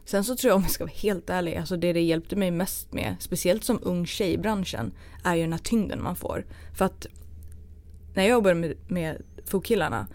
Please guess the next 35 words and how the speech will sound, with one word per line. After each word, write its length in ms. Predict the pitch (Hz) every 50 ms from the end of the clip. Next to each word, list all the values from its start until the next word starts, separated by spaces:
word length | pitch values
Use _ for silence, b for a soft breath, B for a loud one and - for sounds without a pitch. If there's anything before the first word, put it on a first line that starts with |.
| B B B B -
så 140 | - 202
när 100 | 185 180
jag 120 | 175 185 180
kom 140 | - 226 220
in 140 | 202 180
så 120 | 165 - 170
var 80 | 170 160 -
det 60 | 180
alltid 240 | 165 160 - 180 180
bara, 120 | 214 - -
"Ah, 280 | 262 262 247 240 220
the 100 | 196 214
makeup 320 | 208 220 233 226 226 208 - -
girl, 280 | 190 185 180 175 170 -
or 140 | - 196 196
are 220 | 190 185 185 196 196
you 180 | 202 202 202 196
the 100 | - 208
girlfriend?" 520 | 208 208 185 - - - - 156 165 - - B B B B B
Att, 140 | B 180 - - -
du 80 | - 180
vet, 100 | 175 -
man 220 | 190 185 180 180
hamnade 380 | 180 185 202 196 185 180 180 180
alltid 240 | 175 165 - 165 -
i 400 | 170 180 175 170 165 165 170 165 - b b b b b b b
den 220 | b 196 220 220 196
kategorin 460 | - 180 - 180 170 170 160 160 160 -
för 120 | - 208 190
att 100 | - -
det 60 | 190
var 80 | 190
det 140 | 180 175 170
de 120 | 165 165 165
trodde. 400 | - - 185 170 - - 175